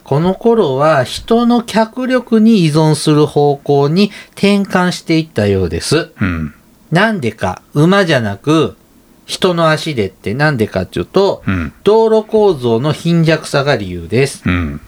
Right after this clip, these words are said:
Speaker 1: なので、ちゃんと整備してない、道路を維持し-、できてないってことね。
Speaker 2: うん。
Speaker 1: で、例えば、承久の乱。
Speaker 2: うん。
Speaker 1: ね。承久の乱の時に、えーと、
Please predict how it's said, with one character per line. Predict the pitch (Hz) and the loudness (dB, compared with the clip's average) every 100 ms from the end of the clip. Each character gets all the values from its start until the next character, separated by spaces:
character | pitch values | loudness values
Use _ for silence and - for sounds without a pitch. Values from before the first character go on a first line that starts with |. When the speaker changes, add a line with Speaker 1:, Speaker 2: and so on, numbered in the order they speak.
| - - - - | -20 -20 -20 -2
Speaker 1:
な | 139 | 0
の | 117 | 0
で、 | |
ち | 98 | 0
ゃ | 214 | -2
ん | |
と | 220 | -2
整 | - 330 | -2 0
備 | 311 107 | 0 -4
し | - | -2
て | 196 | 0
な | 214 131 | 0 0
い、 | |
道 | 117 247 | 0 2
路 | 180 | 2
を | 107 | 0
維 | 196 | -2
持 | 147 | -4
し-、 | - - - | -6 -8 -4
で | 208 | -4
き | - | -2
て | - | -6
な | 110 147 | -2 -4
い | |
っ | - | -4
て | - | -10
こ | - | -12
と | - | -8
ね。 | 107 160 - - | -2 -2 -4 -6
Speaker 2:
う | |
ん。 | 85 80 - - - - | -4 -4 -8 -16 -20 -6
Speaker 1:
で、 | 196 208 - - - - - - | 0 0 -2 -12 -20 -20 -20 -8
例 | 190 190 277 | -4 -2 -2
え | |
ば、 | 143 120 98 92 | 0 0 -2 -4
承 | 117 220 269 233 | 0 0 -2 -6
久 | 240 233 | 0 2
の | 202 185 | 2 2
乱。 | 151 110 - - | 0 -2 -8 -4
Speaker 2:
う | |
ん。 | 95 82 - 135 | -4 -4 -10 -4
Speaker 1:
ね。 | 170 139 - _ _ 110 120 | -2 -2 -8 _ _ -14 -2
承 | 170 220 226 | 2 4 2
久 | 220 _ - 208 202 196 190 | 0 _ 0 4 6 6 4
の | 185 180 175 | 2 2 4
乱 | 170 139 101 | 2 0 -2
の | 92 | -4
時 | - - - 90 | -4 -6 -4 -2
に、 | 135 170 139 87 _ _ _ _ _ _ _ 123 | 2 2 0 -2 _ _ _ _ _ _ _ -2
え | 110 | 0
ー | |
と、 | 107 101 98 | -2 -2 -2